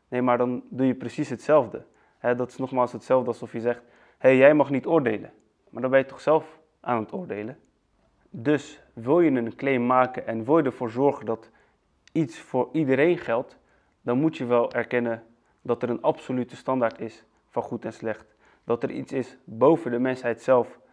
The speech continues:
wat bepaalt wat goed en slecht is. Anders nogmaals is het jouw woord tegenover mijn woord.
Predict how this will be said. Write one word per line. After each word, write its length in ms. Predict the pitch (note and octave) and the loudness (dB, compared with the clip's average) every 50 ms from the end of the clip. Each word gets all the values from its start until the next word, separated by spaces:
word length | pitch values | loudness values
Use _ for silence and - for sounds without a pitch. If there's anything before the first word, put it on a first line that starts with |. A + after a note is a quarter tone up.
| _ _ _ _ _ _ | _ _ _ _ _ _
wat 260 | - A#2+ C3 C#3+ C3+ | 0 2 2 2 2
bepaalt 340 | B2+ A#2+ - - B2+ B2 G#2+ | -2 -2 2 4 4 4 2
wat 140 | A#2 A2+ - | 0 -6 -6
goed 180 | - - A#2 - | -8 -10 -12 -12
en 80 | A2+ | -14
slecht 340 | - - B2 A#2 - - - | -8 -6 -6 -6 -6 -8 -12
is. 260 | G#2+ G#2 - _ _ _ _ _ | -16 -18 -18 _ _ _ _ _
Anders 320 | - B2 B2+ B2+ A2+ - | -6 -4 -2 -2 -4 -4
nogmaals 540 | - B2 A#2 - A#2+ A#2+ A#2 A#2 A#2 - - _ _ _ _ _ _ | -8 -8 -8 -4 -2 0 0 0 -2 -8 -18 _ _ _ _ _ _
is 120 | - - A2+ | -16 -14 -14
het 140 | A2 - | -8 -2
jouw 180 | - A#2 A#2+ A#2+ | 2 2 2 4
woord 260 | A2+ A#2 A#2 A#2 - - _ | 2 -2 -4 -6 -10 -12 _
tegenover 400 | - A2+ - - A2+ G#2+ - A2 | -8 -8 -6 -8 -10 -10 -8 -8
mijn 180 | A2+ A2+ A2+ | -6 -6 -6
woord. 340 | A2 G2 F#2+ G2+ - _ _ | -8 -10 -12 -16 -20 _ _